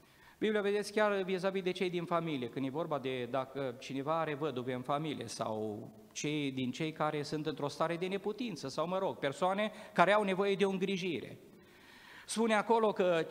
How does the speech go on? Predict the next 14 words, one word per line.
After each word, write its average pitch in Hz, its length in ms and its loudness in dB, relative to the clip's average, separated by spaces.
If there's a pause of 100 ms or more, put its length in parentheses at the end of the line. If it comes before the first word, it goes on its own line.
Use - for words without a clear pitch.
mai 180 240 6
întâi 208 240 2
trebuie 202 240 2
să 190 140 0
fim 214 220 -2
credincioși 185 640 0
vis-a-vis 175 360 0
de 185 80 2
cei 202 200 0
din 220 160 -2
vi-, 220 160 -2
familie, 226 520 2
să-i 196 260 0
îngrijim. 202 720 -2